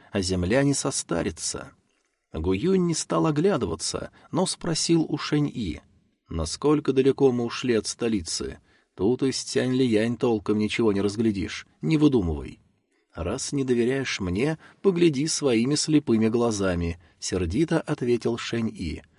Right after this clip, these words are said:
"Хватит мной командовать. Люди скоро подумают, что нас с его высочеством связывают неуставные отношения". Гуюнь не остался в долгу и тут же придумал оправдание своей лени.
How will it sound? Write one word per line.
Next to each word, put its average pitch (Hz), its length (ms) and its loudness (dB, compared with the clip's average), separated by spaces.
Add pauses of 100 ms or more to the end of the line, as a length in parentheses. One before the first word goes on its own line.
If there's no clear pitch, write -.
(140)
"Хватит 156 540 2
мной 143 280 6
командовать. 92 760 2 (140)
Люди 160 320 6
скоро 156 340 4
подумают, 131 720 4
что - 260 2
нас 170 240 0
с - 120 -2
его 147 200 8
высочеством 127 880 2
связывают 165 680 8
неуставные 160 680 4
отношения". 123 840 0 (420)
Гуюнь 82 580 2
не 147 100 4
остался 147 520 2
в 113 80 -2
долгу 98 500 2 (200)
и 90 100 2
тут 190 300 0
же 156 160 4
придумал 170 560 4
оправдание 156 720 2
своей 147 460 2
лени. 80 500 0